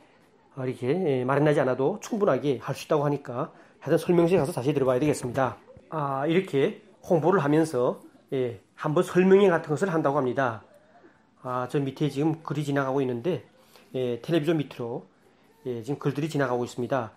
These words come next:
음, 어, 구로 디지털 단지 역 팔 번 출구, 그쪽에는 저 중국에서 오신 조선족들이 많이 이제 살고 있는 집, 곳입니다.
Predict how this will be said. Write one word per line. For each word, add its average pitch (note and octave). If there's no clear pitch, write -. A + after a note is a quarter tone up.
음, A#2
어, B2+
구로 D#3
디지털 B2+
단지 A#2+
역 C#3+
팔 C3
번 B2
출구, C3+
그쪽에는 D3+
저 B2+
중국에서 D#3+
오신 C3+
조선족들이 D3
많이 C3+
이제 D3
살고 F3
있는 D#3+
집, -
곳입니다. B2